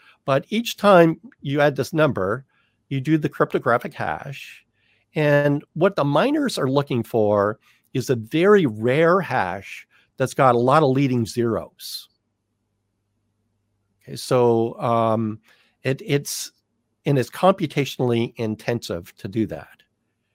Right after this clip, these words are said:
And, uh, an analogy would be, uh, you've got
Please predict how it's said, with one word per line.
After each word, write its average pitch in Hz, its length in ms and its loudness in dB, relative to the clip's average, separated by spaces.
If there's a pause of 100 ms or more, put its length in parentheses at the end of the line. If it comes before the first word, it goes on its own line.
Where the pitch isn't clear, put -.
(180)
And, 127 480 0 (280)
uh, - 100 -16 (180)
an 147 140 0
analogy 147 800 6
would 127 300 -4
be, 117 540 2 (540)
uh, 113 520 0
you've 135 220 -2
got 113 380 4